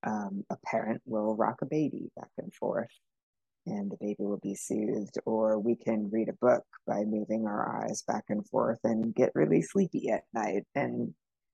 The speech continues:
that's why, because it sort of creates this soothing sensation. And the idea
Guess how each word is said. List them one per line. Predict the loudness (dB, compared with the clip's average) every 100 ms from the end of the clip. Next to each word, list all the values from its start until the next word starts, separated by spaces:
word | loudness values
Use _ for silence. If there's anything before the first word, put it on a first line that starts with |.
| _
that's | 4 4
why, | 8 8 10 8 6 6
because | 4 6 6 8 4 -2 -2
it | 0 0 0
sort | 2 4
of | 2 2
creates | 0 0 -4 -6
this | -8 -2
soothing | 2 2 0 -6 -6 -8 _
sensation. | -8 -8 -8 -8 -8 -12 -12 -16 _ _ _ _ _ _ _ _
And | 6 8 10 8 4 0 6
the | 8
idea | 8 6 8 8